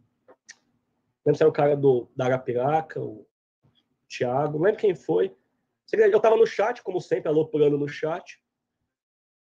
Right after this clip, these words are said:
E aí começaram a falar, "Ah, alguém tinha que escrever um conteúdo sobre corda, não sei o quê." Isso faz uns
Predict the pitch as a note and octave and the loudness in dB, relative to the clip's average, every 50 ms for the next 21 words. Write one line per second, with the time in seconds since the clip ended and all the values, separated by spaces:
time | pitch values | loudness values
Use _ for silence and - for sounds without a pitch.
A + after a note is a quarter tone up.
0 | _ - E3 F3+ F#3 F3+ E3+ E3+ F3 F#3 G3 G3 - G#3 G3 - G3 G3+ G3 - | _ -4 -2 0 0 0 0 -2 -4 -6 -8 -6 -6 -6 -2 -2 -2 -2 -2 -2
1 | G#3 G3 F#3+ F#3+ - G#3 F#3 G3 G#3 G#3 A3+ - - - G3+ G#3 G#3+ G3+ - G#3 | -2 -2 0 2 2 2 2 2 0 0 -2 -6 -4 -2 0 0 0 2 0 0
2 | G#3+ G#3+ G#3 A3+ - - A#3 B3 B3 - - F#3 F#3+ G#3+ A3+ A3 G3+ E3+ F3 F3+ | 2 2 2 2 2 -2 -4 -4 -4 -6 -6 -2 0 2 2 2 2 0 -4 -6
3 | - - G#3 F#3+ - - - G3 G#3 G#3+ F#3+ F3+ G3 - - _ - A3+ A3+ G#3+ | -8 -10 -10 -10 -10 -10 -2 0 0 0 0 -2 -6 -12 -14 _ -6 -4 -2 -2
4 | G#3 - - - - _ | -2 -4 -4 -10 -20 _